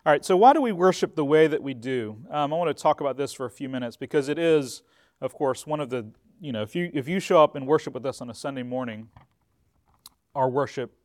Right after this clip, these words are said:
um, and maybe this was your experience when you first came, may seem unusual to you, right? We,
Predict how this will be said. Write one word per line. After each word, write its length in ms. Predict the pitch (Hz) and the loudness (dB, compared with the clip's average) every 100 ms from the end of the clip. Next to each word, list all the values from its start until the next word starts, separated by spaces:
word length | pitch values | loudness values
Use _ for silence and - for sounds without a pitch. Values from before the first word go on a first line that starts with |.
| _ - | _ -14
um, 380 | 123 110 101 101 _ _ _ _ _ | -12 -10 -14 -20 _ _ _ _ _
and 180 | 117 110 | -12 -8
maybe 180 | 110 110 | -8 -8
this 200 | 113 - | -10 -12
was 120 | 110 | -8
your 140 | 127 | -8
experience 400 | 127 - 185 127 | -8 -10 -10 -10
when 60 | 117 | -14
you 80 | 123 | -12
first 260 | 135 - | -10 -12
came, 280 | - 208 107 _ _ _ - | -12 -12 -12 _ _ _ -6
may 180 | 151 | -4
seem 300 | 196 - 208 | -2 -4 -2
unusual 420 | 196 196 262 220 139 | -2 0 -2 -2 -6
to 140 | 139 | -6
you, 180 | 107 82 _ _ | -10 -14 _ _
right? 180 | 123 135 | -10 -8
We, 200 | 143 143 | -6 -8